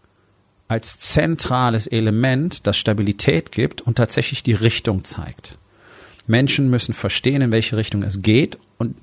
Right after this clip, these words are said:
welche Perspektiven es dort für sie gibt. Ansonsten können sie dir nicht vertrauen. Das heißt, du kannst sie auch nicht führen.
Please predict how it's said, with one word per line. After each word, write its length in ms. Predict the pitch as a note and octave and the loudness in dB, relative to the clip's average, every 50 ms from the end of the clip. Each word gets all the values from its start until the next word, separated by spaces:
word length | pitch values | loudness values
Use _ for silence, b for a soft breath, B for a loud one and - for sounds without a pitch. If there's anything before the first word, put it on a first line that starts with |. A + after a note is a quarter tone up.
| - - | -6 0
welche 260 | - A2 A2+ - - | 2 2 2 2 0
Perspektiven 720 | - - B2+ A2+ - - - - - - - B2+ A#2+ B2 | 0 0 0 0 0 0 -4 -4 -2 0 0 2 2 2
es 140 | A2 G2 - | 2 0 0
dort 180 | - F#2 F#2 - | 0 -2 -2 -2
für 160 | - - G2+ | -4 -4 -2
sie 80 | G2+ G2 | -2 0
gibt. 200 | G#2 A#2+ - - | -2 -2 0 0
Ansonsten 380 | A#2 G2+ A2+ A#2 A#2 - - | 0 2 2 0 0 -2 -4
können 200 | - - B2+ B2+ | -2 0 0 2
sie 100 | A2+ A#2 | 2 2
dir 100 | A2 A2+ | 2 2
nicht 160 | A2+ A2+ - | 0 0 0
vertrauen. 560 | - A#2+ - - - - B2+ D3+ C3+ B2 B2 B2 | -2 -2 -2 -2 -2 0 2 4 4 4 2 2
Das 140 | A2+ - | 0 0
heißt, 180 | A2+ A2 - - | 0 -2 -2 -2
du 60 | B2+ | -2
kannst 260 | - - A2 A#2 A2+ | 0 0 0 0 0
sie 140 | - - - | -2 -2 -2
auch 60 | A2+ | 0
nicht 120 | A2 A2+ - | -2 -2 -2
führen. 320 | - - D3 A#2+ - - | -2 -2 -2 -2 -2 -4